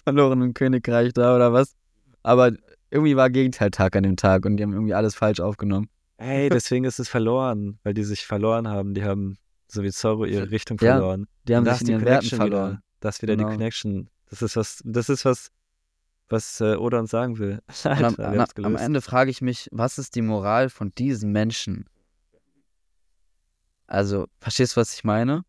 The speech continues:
Speaker 1: Du hast ja auch in, äh, in unserer Welt Leute, wo es von unserer Seite so aussieht, als wenn sie komplett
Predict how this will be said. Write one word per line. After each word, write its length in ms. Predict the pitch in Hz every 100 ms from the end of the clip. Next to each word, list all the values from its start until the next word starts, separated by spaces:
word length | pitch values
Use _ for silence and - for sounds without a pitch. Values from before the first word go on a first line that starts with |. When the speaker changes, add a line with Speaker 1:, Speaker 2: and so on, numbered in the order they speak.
| _ _ _ _
Speaker 1:
Du 120 | 107
hast 180 | 117 -
ja 120 | 113
auch 220 | 110 104
in, 360 | 62 98 98 92 -
äh, 260 | 92 90 104
in 100 | 82
unserer 460 | 101 117 107 95 92
Welt 320 | 95 98 98
Leute, 560 | 104 104 110 117 104 104 _ _ _ _ _
wo 280 | 98 92 92
es 80 | 90
von 540 | - 98 95 95 - _ _ _ _
unserer 400 | - 131 113 98
Seite 300 | 98 104 101
so 140 | 92 -
aussieht, 400 | 104 120 - 101
als 200 | 92 -
wenn 180 | 104
sie 80 | 98
komplett 500 | - 95 90 117 113